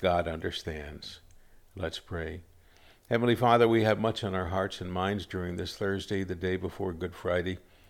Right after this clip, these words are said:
We seek to be blessed and pl-, to please you. Our prayer is that you would guide us to joyful obedience,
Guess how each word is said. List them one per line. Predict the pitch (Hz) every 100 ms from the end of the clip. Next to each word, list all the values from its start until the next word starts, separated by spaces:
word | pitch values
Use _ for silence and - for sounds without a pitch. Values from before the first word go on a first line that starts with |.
| _ -
We | 110 110
seek | 143 143
to | 147
be | 110 107
blessed | 98 110 131 120
and | 90
pl-, | - - -
to |
please | - - 104 101 -
you. | 107 123 139 - - - - - -
Our | -
prayer | - - - - 147
is | 123
that | 127 113
you | 113
would | 104
guide | 95 98 101
us | 101 -
to | 104
joyful | 95 92 92 104
obedience, | 95 85 82 82 87 90